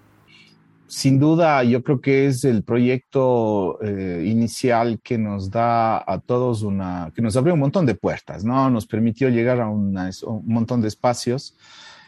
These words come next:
eh, nos ha hecho crecer, nos ha hecho madurar artísticamente. Eh, claro que no ha sido fácil mantenerlo durante todo el tiempo, con tantas situaciones en las que nos ha tocado pasar, eh, pero creo que,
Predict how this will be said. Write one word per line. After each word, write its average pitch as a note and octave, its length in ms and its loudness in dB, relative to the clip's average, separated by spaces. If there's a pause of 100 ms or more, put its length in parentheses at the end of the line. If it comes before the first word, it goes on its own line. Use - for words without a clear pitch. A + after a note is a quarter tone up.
(140)
eh, A2+ 360 4
nos A#2 200 4
ha B2 60 4
hecho B2+ 200 0
crecer, C3 640 0
nos G#2 180 0
ha F#2+ 300 -2
hecho A2 240 -6
madurar A2 640 0
artísticamente. F#2+ 1120 -8 (540)
Eh, A#2 680 0 (200)
claro A3+ 200 2
que - 120 -2
no F3+ 80 2
ha - 20 2
sido D#3+ 240 2
fácil C#3 400 0
mantenerlo C3 640 0
durante A2 380 -2
todo A2+ 260 -2
el G#2 140 -4
tiempo, B2+ 520 0
con G2 300 -6
tantas G2+ 380 -6
situaciones G#2 640 -4
en F#2+ 100 -4
las F#2 160 -8
que G2 100 -8
nos F#2+ 160 -4
ha F#2 80 -2
tocado G2 400 -2
pasar, B2 460 -2 (640)
eh, B2+ 640 2
pero D#3+ 240 2
creo A#3+ 360 2
que, F#3 480 2